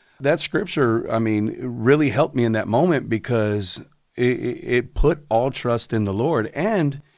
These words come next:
in his people. What, what is neat, because it's through the Lord, or it's in,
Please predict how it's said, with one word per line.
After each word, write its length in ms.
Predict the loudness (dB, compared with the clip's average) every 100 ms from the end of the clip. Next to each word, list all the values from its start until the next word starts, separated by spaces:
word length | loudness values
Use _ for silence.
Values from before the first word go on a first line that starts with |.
| _ 2
in 160 | 2
his 140 | 4 0
people. 480 | 0 0 0 -2
What, 200 | 2 2
what 200 | 4 2
is 140 | 2 2
neat, 200 | 0 0
because 280 | -2 0 0
it's 200 | -2 -4
through 220 | -4 0
the 120 | 2
Lord, 460 | 2 4 4 2 2
or 140 | 4 4
it's 200 | 2 -2
in, 460 | 2 2 2 -6 -12